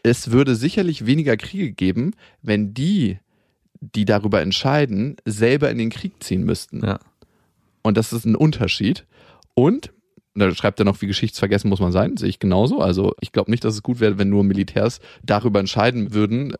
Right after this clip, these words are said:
Speaker 1: ob ein Krieg notwendig ist oder nicht.
Speaker 2: Na, dann hätten wir nur Krieg.
Speaker 1: Weiß ich nicht. Ich glaub, Menschen, die schon selber im Krieg waren, wissen, was Krieg bedeutet.
Speaker 2: Aber was meint er denn mit Militärs? Ich dachte, er meint jetzt die Führungskräfte des Militärs. Oder meinte er damit die, die Fußsoldaten?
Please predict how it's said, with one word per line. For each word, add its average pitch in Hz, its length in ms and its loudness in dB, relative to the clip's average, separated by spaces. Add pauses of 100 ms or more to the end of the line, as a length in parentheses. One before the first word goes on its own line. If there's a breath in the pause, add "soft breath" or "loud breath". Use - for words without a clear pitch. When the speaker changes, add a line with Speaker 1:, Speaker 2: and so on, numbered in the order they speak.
(140)
Speaker 1:
ob 101 200 -2
ein 107 40 -4
Krieg 110 220 -4
notwendig 107 420 0
ist 110 140 -4
oder 95 160 0
nicht. 107 320 -2
Speaker 2:
Na, 110 120 2
dann 90 180 2
hätten 101 200 -2
wir 92 80 2
nur 92 140 -2
Krieg. - 300 -8 (440 soft breath)
Speaker 1:
Weiß 147 300 0
ich 95 140 0
nicht. 110 160 0
Ich 104 100 -4
glaub, 117 220 0
Menschen, 127 260 -2
die 127 80 -2
schon 135 220 -2
selber 123 240 4
im 120 100 -2
Krieg 113 260 -6
waren, 113 300 0
wissen, 123 320 -6 (280 soft breath)
was 110 180 -2
Krieg 113 180 -8
bedeutet. 107 380 2
Speaker 2:
Aber 104 100 0
was 107 100 0
meint 123 180 2
er 147 60 2
denn 98 100 4
mit 98 120 -2
Militärs? 95 500 -2
Ich 95 60 -12
dachte, 92 220 -4
er 95 60 2
meint 92 200 2
jetzt - 300 -2
die 92 240 0
Führungskräfte 98 720 -2
des 85 120 -4
Militärs. 87 600 -2
Oder - 160 -2
meinte 92 280 0
er 85 120 -2
damit 87 440 -4
die, 85 100 2
die 90 260 -6
Fußsoldaten? 82 800 0